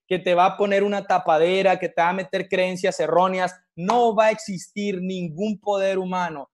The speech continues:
que pueda detenerte, que pueda pararte para que logres esa vida tan anhelada que deseas.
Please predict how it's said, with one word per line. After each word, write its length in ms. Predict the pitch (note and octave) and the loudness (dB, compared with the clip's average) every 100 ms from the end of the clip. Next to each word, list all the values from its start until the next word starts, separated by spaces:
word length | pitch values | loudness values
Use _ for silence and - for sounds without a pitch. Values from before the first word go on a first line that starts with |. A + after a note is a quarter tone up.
| _ | _
que 120 | D#3 | -6
pueda 340 | - F3 F#3 G3 | 2 4 6 4
detenerte, 800 | F#3 - D#3+ F3 F3 E3 C3+ - _ | 2 0 -2 0 -2 -2 -8 -14 _
que 100 | E3 | -2
pueda 360 | D#3+ F3+ F#3+ F#3+ | 2 2 2 2
pararte 640 | F3+ E3 G3 F3 - D3 - - | 2 4 4 2 -2 -6 -8 2
para 240 | F3+ F3 | 4 4
que 160 | - E3 | 0 0
logres 760 | E3 G3 G3+ F3 D3+ - - - | 6 6 6 4 0 -2 -10 -2
esa 340 | F#3+ F#3 F3+ | -2 2 -2
vida 400 | E3+ G3 G3+ F#3 | 0 0 2 2
tan 180 | F3 E3 | 0 -4
anhelada 680 | D#3+ D#3+ D#3+ E3+ G3 F#3+ F3 | -6 -2 2 4 4 2 0
que 100 | F3 | 0
deseas. 640 | E3 D3+ E3+ D3+ B2+ - | 0 0 -2 -4 -6 -10